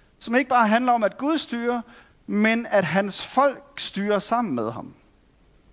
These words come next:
Kongens folk får lige pludselig en betydning der også.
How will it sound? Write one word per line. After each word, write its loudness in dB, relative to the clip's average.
Kongens -2
folk -2
får -2
lige -2
pludselig -8
en -6
betydning -8
der -6
også. -12